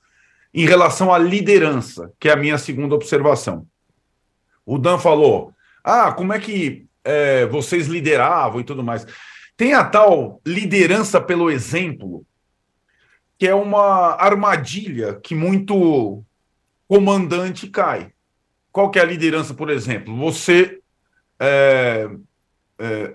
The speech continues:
exigir dos seus comandados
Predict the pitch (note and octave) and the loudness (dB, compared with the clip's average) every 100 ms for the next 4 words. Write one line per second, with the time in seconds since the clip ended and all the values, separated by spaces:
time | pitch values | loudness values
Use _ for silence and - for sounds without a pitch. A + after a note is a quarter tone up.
0 | _ F3 F#3+ G3 D3 - G#3+ G#3 A2+ C3 | _ 2 4 4 2 2 2 2 2 -4
1 | B2+ D3+ - D3 C3+ A2+ C#3+ E3 A2 G2+ | -2 -4 -4 -4 -2 2 2 2 -2 -10
2 | - - | -16 -20